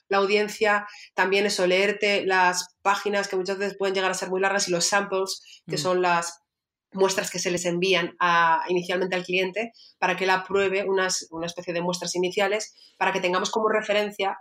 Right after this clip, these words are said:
Speaker 1: cuando estemos haciendo nuevas y digamos, "Vale,
Speaker 2: Claro.
Speaker 1: esta que está aprobada, aquí permitió que esto se pusiera, aquí esto no lo permitió". Entonces te puedes ir refiriendo un poco a eso.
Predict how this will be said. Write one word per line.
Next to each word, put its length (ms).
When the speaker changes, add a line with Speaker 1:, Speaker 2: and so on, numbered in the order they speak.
Speaker 1:
cuando 160
estemos 220
haciendo 260
nuevas 300
y 40
digamos, 280
"Vale, 280
Speaker 2:
Claro. 160
Speaker 1:
esta 180
que 60
está 140
aprobada, 340
aquí 440
permitió 440
que 80
esto 140
se 140
pusiera, 360
aquí 260
esto 220
no 100
lo 120
permitió". 480
Entonces 280
te 80
puedes 300
ir 120
refiriendo 440
un 80
poco 220
a 100
eso. 240